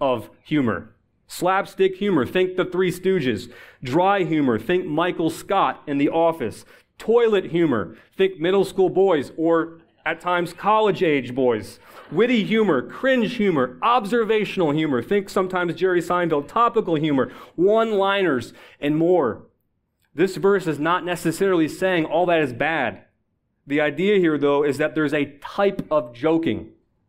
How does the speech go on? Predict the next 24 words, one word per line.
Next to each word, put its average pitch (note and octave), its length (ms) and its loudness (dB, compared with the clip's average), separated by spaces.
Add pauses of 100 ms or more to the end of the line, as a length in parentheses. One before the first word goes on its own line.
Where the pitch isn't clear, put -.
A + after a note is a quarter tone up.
(320)
There E3+ 140 0
is E3 80 2
a D#3+ 180 -2
type G#3 320 -4
of F#3 140 -2
speech E3+ 400 -2 (240)
that's E3 180 -2
intended F#3 580 -2
to E3+ 80 -2
be C3+ 180 0
hurtful C3+ 760 -4 (640)
or D#3 160 2
destructive C#3 960 -2
and C#3 220 0
lead F#3+ 400 2
people D#3+ 360 -2
into D#3 300 -2
the C3 100 -2
gutter. A#2 460 -2 (500)
It E3 200 -6
comes G#3 380 -2
from D#3 280 -2
a D3 100 0
heart - 560 -4